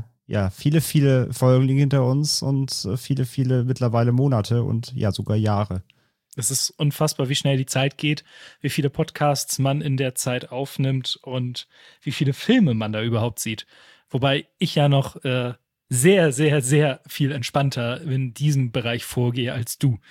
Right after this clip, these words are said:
Speaker 2: Ich hab heute mal geguckt bei Letterboxd, ich bin bei fünfundsiebzig Filmen in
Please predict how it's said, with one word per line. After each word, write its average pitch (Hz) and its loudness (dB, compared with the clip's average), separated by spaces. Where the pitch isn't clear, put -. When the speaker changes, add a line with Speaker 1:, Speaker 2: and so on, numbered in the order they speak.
Speaker 2:
Ich - -10
hab 156 0
heute 160 0
mal 156 2
geguckt 175 0
bei 143 2
Letterboxd, 151 -2
ich - -10
bin 151 0
bei 139 2
fünfundsiebzig 220 0
Filmen 156 4
in 117 -4